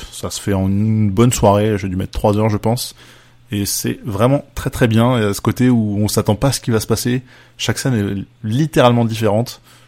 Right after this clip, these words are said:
Je peux pas vous en dire plus, sinon je vous spoilerais beaucoup trop de l'histoire. Ce serait dommage. Donc, euh,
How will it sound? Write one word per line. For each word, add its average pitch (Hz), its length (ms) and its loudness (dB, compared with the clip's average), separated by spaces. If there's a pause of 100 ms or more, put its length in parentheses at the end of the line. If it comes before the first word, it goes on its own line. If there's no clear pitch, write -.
Je - 60 -20
peux - 100 -20
pas 131 80 6
vous 139 160 6
en 131 60 4
dire 123 100 2
plus, 139 200 -2
sinon 110 260 0
je 107 60 -2
vous 104 60 -4
spoilerais 98 360 -2
beaucoup 107 180 -8
trop - 160 -6
de 113 60 -4
l'histoire. 110 240 -4
Ce - 60 -14
serait - 120 -12
dommage. 98 300 0
Donc, 104 180 -6
euh, 98 80 -8